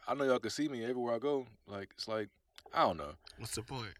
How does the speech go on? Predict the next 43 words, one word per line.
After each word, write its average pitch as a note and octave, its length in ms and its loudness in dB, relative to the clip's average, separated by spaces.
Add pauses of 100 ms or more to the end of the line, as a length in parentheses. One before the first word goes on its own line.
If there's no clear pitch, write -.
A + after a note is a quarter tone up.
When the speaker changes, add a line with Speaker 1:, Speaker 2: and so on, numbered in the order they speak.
Speaker 1:
I D#3+ 80 8
was E3+ 180 10
so D#3 160 8
drunk, C3 320 8
I B2 60 8
was D3 140 8
just C#3 160 2
like, B2 200 8
"Man, C#3 260 4
fuck - 240 0
this - 120 -6
shit, - 320 -2
man." G#2 220 -8
<laughs> - 40 -10
You - 60 0
know B2 340 2
what G2+ 80 0
I'm B2 60 -2
saying? C3+ 240 6
Speaker 2:
<laughs> G#2+ 60 -6 (480)
Speaker 1:
And C#3 160 6
the D#3+ 60 8
way F3+ 140 12
they F#3 80 12
were D#3 120 12
talking E3 340 12
to C#3+ 80 0
me A#2 120 0
the G#2+ 80 6
whole C#3+ 200 8
time, E3+ 320 10
it B2+ 60 4
was A#2 140 4
just G#2 120 -4
kinda, C#3 160 0
like, G2+ 140 4
annoying. G2 480 4
So F#2+ 180 -2
it's G2+ 120 -2
like, F#2 260 2 (100)
in, G2+ 260 -4
in, G#2+ 200 -4
um, F#2+ 220 -4